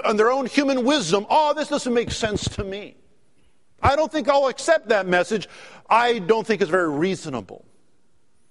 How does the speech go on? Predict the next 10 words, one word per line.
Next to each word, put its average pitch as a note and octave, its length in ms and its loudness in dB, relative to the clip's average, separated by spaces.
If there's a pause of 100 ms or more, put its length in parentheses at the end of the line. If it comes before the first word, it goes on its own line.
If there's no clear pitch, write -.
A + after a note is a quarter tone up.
(1000)
The A#2+ 100 -2
Lord C3+ 280 2
does D#3+ 140 -2
not D#3 180 2
exclude D#3+ 480 -2
smart D3 440 -2
people D#3+ 400 -2 (160)
from B2 320 -6 (120)
his A#2 220 -12
kingdom, D#3+ 540 -8